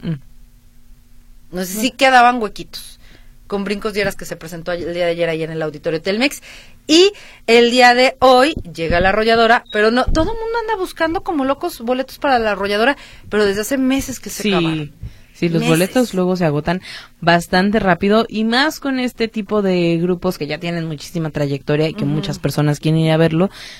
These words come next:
Speaker 1: Entonces, pues sí, para una siguiente vez, tratar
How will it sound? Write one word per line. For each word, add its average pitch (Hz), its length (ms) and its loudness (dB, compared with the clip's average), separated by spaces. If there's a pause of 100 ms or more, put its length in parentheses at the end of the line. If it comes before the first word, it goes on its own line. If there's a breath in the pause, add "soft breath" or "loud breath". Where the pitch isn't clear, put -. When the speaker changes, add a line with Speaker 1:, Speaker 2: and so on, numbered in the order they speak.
(120)
Speaker 1:
Entonces, 170 600 -6
pues 160 200 -6
sí, 220 960 -6 (380 loud breath)
para 170 220 0
una 196 200 0
siguiente 185 480 0
vez, 202 280 0
tratar 254 540 2